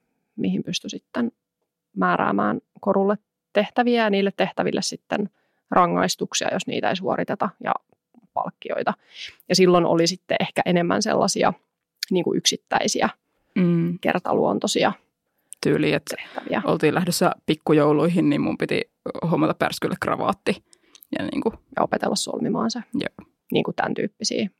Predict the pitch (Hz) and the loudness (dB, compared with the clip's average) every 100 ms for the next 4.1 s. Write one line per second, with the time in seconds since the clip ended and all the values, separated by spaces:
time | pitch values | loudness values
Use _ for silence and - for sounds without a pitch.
0 | _ - 170 - - 220 320 294 208 185 | _ 2 2 2 0 2 4 6 6 6
1 | - 175 170 175 - 170 190 - - 175 | 4 2 2 2 0 0 0 -2 -2 -4
2 | - - - - _ _ - 180 170 - | -4 -6 -10 -20 _ _ -2 0 0 -4
3 | - 180 - 208 165 170 - - - - | -2 -2 -2 0 -2 -2 -6 -4 -2 -2